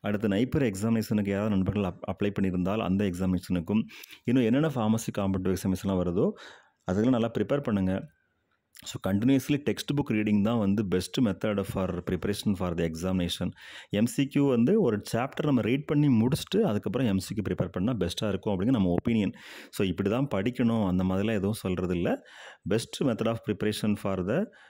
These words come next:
காம்படிட்டிவ் எக்ஸாமினேஷன்னா ஒரு சாப்டர் எடுத்துட்டோம் அப்படின்னா அதை ஃபுல்லா ரீட் பண்ணிட்டு அதுக்கப்புறமா அந்த எம் சி கியூ நம்ம எழுதி கிராக் பண்ணி பார்க்கலாம். அந்த பர்டிகுலர் சாப்டர்ல ஒரு ஐம்பது எம் சி கியூவோ இல்ல நூறு எம் சி கியூவோ நம்ம எழுதி கிராக் பண்ணி பார்க்கறது ரொம்ப பெஸ்ட்டா இருக்கும்னு சொல்றோம்.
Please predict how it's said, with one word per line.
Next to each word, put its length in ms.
காம்படிட்டிவ் 380
எக்ஸாமினேஷன்னா 720
ஒரு 180
சாப்டர் 380
எடுத்துட்டோம் 360
அப்படின்னா 260
அதை 100
ஃபுல்லா 300
ரீட் 200
பண்ணிட்டு 340
அதுக்கப்புறமா 540
அந்த 200
எம் 140
சி 160
கியூ 140
நம்ம 200
எழுதி 240
கிராக் 240
பண்ணி 140
பார்க்கலாம். 460
அந்த 240
பர்டிகுலர் 400
சாப்டர்ல 440
ஒரு 120
ஐம்பது 300
எம் 140
சி 160
கியூவோ 260
இல்ல 160
நூறு 240
எம் 120
சி 160
கியூவோ 200
நம்ம 180
எழுதி 200
கிராக் 260
பண்ணி 140
பார்க்கறது 360
ரொம்ப 280
பெஸ்ட்டா 300
இருக்கும்னு 340
சொல்றோம். 300